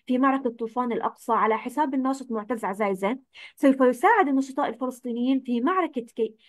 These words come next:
في معرفة، آه، عفوًا، كيفية استخدام استراتيجيات الاتصال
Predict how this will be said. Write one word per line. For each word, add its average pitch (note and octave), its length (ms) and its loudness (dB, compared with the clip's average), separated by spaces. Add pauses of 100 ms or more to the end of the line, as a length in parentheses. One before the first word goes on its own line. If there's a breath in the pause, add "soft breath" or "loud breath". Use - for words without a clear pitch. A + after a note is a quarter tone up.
(180 loud breath)
في B3+ 140 0
معرفة، D#4 460 0 (120)
آه، A3 360 0
عفوًا، C4 300 -2 (340 loud breath)
كيفية C#4+ 520 0
استخدام C4 540 -4
استراتيجيات A#3 840 0
الاتصال A#3 720 0